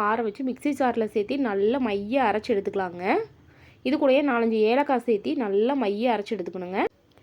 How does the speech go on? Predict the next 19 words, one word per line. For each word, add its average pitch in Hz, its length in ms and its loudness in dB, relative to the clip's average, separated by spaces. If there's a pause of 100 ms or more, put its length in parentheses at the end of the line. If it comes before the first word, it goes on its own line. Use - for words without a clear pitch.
(200)
நம்ம 240 260 0
அரைச்சு 247 300 0
வச்சிருக்க 254 320 2
நிலக்கடலை 233 600 0
பவுடரையும் 220 680 0
திணையோட 233 440 0
பவுடரையும் 220 680 2
நல்லா 208 240 2
மிக்ஸ் - 320 -4
பண்ணிக்கலாங்க. 202 520 0 (800)
நல்லா 226 280 2
கலந்துக்கலாங்க. 226 640 0 (160)
கலந்த 226 340 -2
பின்னாடி 214 420 -2
நம்ம 220 220 -2 (520)
உருக்கி 294 300 2
வச்சிருக்கிற 247 440 0
வெள்ளைப்பாகை 220 680 0
கலந்து 196 420 0